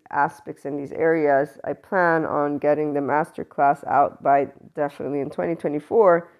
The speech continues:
But what I want you to really understand is that if it's challenging for you to maintain a sense of ease,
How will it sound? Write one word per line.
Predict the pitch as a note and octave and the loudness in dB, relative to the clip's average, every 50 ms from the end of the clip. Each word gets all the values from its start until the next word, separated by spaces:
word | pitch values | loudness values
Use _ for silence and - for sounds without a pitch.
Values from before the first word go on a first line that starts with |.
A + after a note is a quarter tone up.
| _ _ _ _ _ _ _ - | _ _ _ _ _ _ _ 2
But | F#3+ F3+ E3 A#2+ - - - - | 6 6 6 6 4 0 -14 -10
what | - D#3+ D#3+ B2 | -4 -2 0 2
I | C#3 D#3+ | 4 2
want | D3+ D3+ D#3 D#3 D#3+ G#2 C#3 | 4 4 2 2 2 0 -2
you | D#3+ | -6
to | D#3 - - D#3 | -6 -8 -12 -6
really | D#3 E3 E3+ E3+ E3+ | -4 -2 0 0 0
understand | E3 D#3+ D3+ D#3 D#3 _ - D#3 D3+ D3 C#3 C#3 | 0 0 -2 -4 -8 _ -6 -4 -4 -2 -2 -4
is | - - D3+ D#3 | -4 -6 -8 -4
that | D#3+ D3 C#3+ D3 D3+ - _ _ _ _ _ _ _ _ | -2 0 0 0 -2 -6 _ _ _ _ _ _ _ _
if | - F3 F3+ F3+ - - | -6 -6 -6 -6 -6 -8
it's | - F3+ - _ _ _ _ _ | -8 -8 -8 _ _ _ _ _
challenging | - - - F#3 F#3 F3+ E3+ D#3 D3+ C#3 - C3 C3 C3 C3 D#3+ E3 _ _ _ _ _ _ _ _ _ _ _ _ _ _ _ _ _ | -16 -2 2 4 4 4 2 -2 -4 -6 -6 -6 -8 -6 -8 -10 -14 _ _ _ _ _ _ _ _ _ _ _ _ _ _ _ _ _
for | _ - | _ -8
you | F3+ F3+ E3+ E3 E3 D#3 D#3 D3+ | -4 -2 0 0 0 0 -2 -4
to | - - E3+ | -6 -6 -4
maintain | D#3+ D#3+ E3 D#3+ D#3 - - G3 F#3 F#3 F3+ F3+ F3+ F3 F3+ - | -2 0 0 -2 -4 -4 -2 -2 0 0 0 0 0 0 -2 -2
a | - | -6
sense | F3 - - E3 D#3 D#3 - | -8 -6 -4 -4 -4 -4 -6
of | D3 - - | -10 -10 -8
ease, | - C3 D#3+ D3 C3+ C3 B2+ A#2 C3+ D3+ _ | -8 -6 -4 -4 -4 -6 -8 -10 -12 -14 _